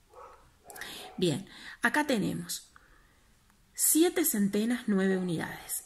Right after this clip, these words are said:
Entonces, las siete centenas las tenemos que ubicar en el lugar de las centenas. Nueve unidades, acá. Entonces, si tengo siete centenas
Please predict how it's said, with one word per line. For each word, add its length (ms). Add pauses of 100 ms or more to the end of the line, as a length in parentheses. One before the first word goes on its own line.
Entonces, 640
las 200
siete 280
centenas 640 (340)
las 140
tenemos 360
que 120
ubicar 560
en 120
el 100
lugar 240
de 100
las 160
centenas. 640 (520)
Nueve 500
unidades, 720 (1400)
acá. 440 (380)
Entonces, 360
si 100
tengo 340
siete 400
centenas 720